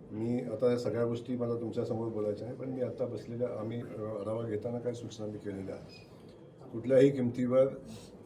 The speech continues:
कायदा हातात घेता येणार नाही, कायदा हातात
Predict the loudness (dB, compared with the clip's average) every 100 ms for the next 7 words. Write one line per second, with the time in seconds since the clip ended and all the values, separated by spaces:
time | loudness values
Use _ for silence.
0 | -16 -16 -14 -14 -12 -6 -2 2 4 4
1 | 2 -2 0 0 0 -6 -6 -4 -2 0
2 | 0 -2 -4 -8 -10 -10 -10 -10 -14 -4
3 | -2 -2 -2 -4 -6